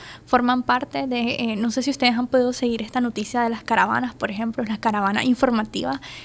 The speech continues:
que andan, por ejemplo, ahorita en Europa o que estuvieron en Europa en su momento y que luego,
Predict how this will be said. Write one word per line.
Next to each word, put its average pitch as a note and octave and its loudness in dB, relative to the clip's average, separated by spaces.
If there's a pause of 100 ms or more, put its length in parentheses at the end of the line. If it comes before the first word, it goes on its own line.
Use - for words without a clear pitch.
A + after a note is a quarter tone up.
(160)
que A#3 0
andan, A3 0
por A#3 -2
ejemplo, G#3+ -2
ahorita A#3 -2
en A3 -4
Europa B3+ -2
o B3 0
que - -4
estuvieron C4 2
en B3+ 0
Europa A#3+ 0
en A#3+ 0
su A#3+ -4
momento A#3 -2 (240)
y A3+ -4
que A#3 0
luego, A#3+ 2